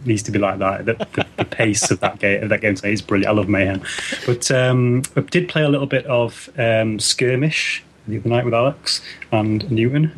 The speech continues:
um, two of the guys from my clan, and played a little bit of classic,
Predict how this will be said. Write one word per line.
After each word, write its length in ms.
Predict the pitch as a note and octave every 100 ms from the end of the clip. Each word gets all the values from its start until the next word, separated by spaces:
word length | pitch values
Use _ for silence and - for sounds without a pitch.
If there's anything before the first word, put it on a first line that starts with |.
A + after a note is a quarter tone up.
| C#3+
um, 260 | A2 A2
two 140 | G#2 A2+
of 0 |
the 40 |
guys 200 | G#2+ G#2
from 100 | -
my 60 | G#2
clan, 320 | - B2 C3 - - - - -
and 360 | A#2 A2+ A2+ G#2+
played 220 | - A#2+
a 20 |
little 200 | A2+ A2+
bit 100 | A2
of 220 | A2 G2+ -
classic, 320 | A2 -